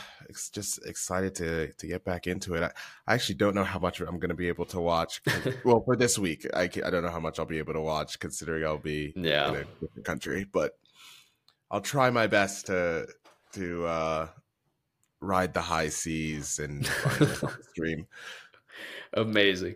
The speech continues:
Speaker 2: Amazing. Well, <clears throat> excuse me. With that, ladies and gentlemen, thank you as always for watching and for listening. Um, we hope that you get to enjoy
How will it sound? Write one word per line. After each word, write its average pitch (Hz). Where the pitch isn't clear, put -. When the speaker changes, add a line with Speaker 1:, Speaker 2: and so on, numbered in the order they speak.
Speaker 2:
Amazing. 98
Well, 107
<clears throat> -
excuse 151
me. 98
With 139
that, 135
ladies 123
and 117
gentlemen, 117
thank 120
you 117
as 110
always 110
for -
watching 104
and 101
for 92
listening. 110
Um, 92
we 104
hope 113
that 113
you 104
get 104
to 104
enjoy 95